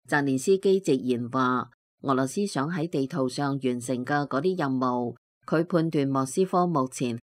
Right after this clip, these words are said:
根本冇嗰個實力做到。而家戰場情況，戰場監督組織 Deep State 嘅數據顯示，俄軍對烏克蘭嘅推進喺過去幾個月明顯放緩。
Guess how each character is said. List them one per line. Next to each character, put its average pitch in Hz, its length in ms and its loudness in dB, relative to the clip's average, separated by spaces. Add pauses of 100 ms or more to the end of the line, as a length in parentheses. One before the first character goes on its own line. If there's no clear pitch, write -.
(160)
根 208 240 0
本 135 220 0
冇 147 220 0
嗰 147 160 -2
個 170 80 -2
實 - 240 -6
力 127 180 -6
做 123 220 -2
到。 127 260 0
而 - 720 -4 (100)
家 208 200 0
戰 156 200 0
場 131 220 -2
情 120 260 -2
況， 135 400 2 (320)
戰 180 220 4
場 135 280 2
監 202 200 2
督 214 100 4
組 143 300 2
織 180 340 2
Deep 175 180 2
State 165 400 0
嘅 135 240 2
數 131 260 -2
據 131 180 2
顯 127 260 -4
示， 123 420 0 (320)
俄 139 260 2
軍 220 240 0
對 147 220 2
烏 160 140 -2
克 190 120 -2
蘭 131 180 -2
嘅 143 80 -2
推 180 240 2
進 143 260 -2 (300)
喺 139 260 0
過 156 240 2
去 151 180 2
幾 147 200 0
個 185 100 0
月 139 200 2
明 120 240 -4
顯 127 220 -2
放 147 340 -2
緩。 117 380 0